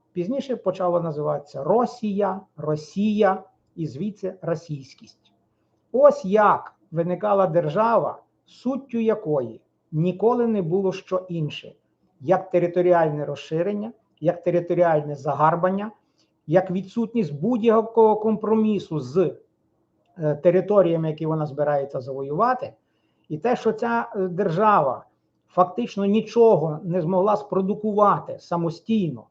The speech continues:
оскільки була зайнята тільки територіальними, м, захопленнями і, е, з-, збагаченням імперії за рахунок підлеглих народів і обернення їх в російськість,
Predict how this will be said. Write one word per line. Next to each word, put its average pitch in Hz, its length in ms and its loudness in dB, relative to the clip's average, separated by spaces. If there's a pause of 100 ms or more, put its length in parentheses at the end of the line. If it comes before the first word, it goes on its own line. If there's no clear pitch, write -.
(320)
оскільки 180 420 -6
була 185 260 4
зайнята 185 400 0
тільки 185 480 -4
територіальними, 165 760 -2 (420)
м, 190 340 -16
захопленнями 139 800 -2 (380)
і, 185 240 2 (380)
е, 147 240 -6
з-, 131 140 -14 (360)
збагаченням 190 760 4
імперії 185 580 2
за 165 220 4
рахунок 165 640 -2
підлеглих 156 520 -2
народів 147 460 -2 (140)
і 190 120 -4
обернення 156 800 2
їх 143 460 -6 (100)
в 143 40 -12
російськість, - 800 -6